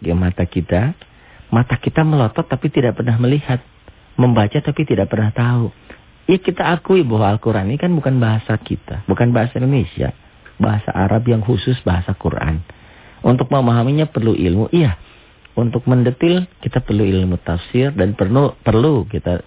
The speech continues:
bertanya kepada ahli tafsir. Tapi untuk sementara awalan kita ngederes baca Quran, ya, dari awal Fatihah terus.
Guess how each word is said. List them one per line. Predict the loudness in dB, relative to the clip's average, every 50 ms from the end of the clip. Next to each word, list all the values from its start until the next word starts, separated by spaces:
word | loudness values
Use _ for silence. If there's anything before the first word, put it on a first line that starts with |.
| -4
bertanya | -4 -2 0 0 0 0 0
kepada | -2 -2 -4 -2 -2 -2
ahli | -2 -2 -4
tafsir. | -4 -6 -6 -6 -6 -6 -6 -6 -6 -6 -10 -20 -20 -20 -20 -18 -8 -2
Tapi | -2 0 2
untuk | 2 2 0 -2 -2
sementara | 0 2 2 2 2 2 2 0 2 2 2 2 2 2 2
awalan | 2 2 2 2 2 0 0 0 0 0 0
kita | -2 0 0 -2 -2 -2 -4 -2
ngederes | 0 2 2 4 4 4 4 2 2 0 0 0
baca | 0 -2 -2 -2
Quran, | -4 -4 -4 -4 -2 0 0 0 0 0 0 2 2 2 2 2 0 0 0 0 0 0 -2 -4 -8 -14 -12 -4 -2
ya, | 0 0 0 0
dari | 0 0 0 0 2
awal | 0 2 2 2 2 0 0
Fatihah | -2 -4 -2 -2 -4 -2 -2 0 0 0 0 0
terus. | 0 0 0 2 2 2 0 0 0 0 0 0 0 2 0 0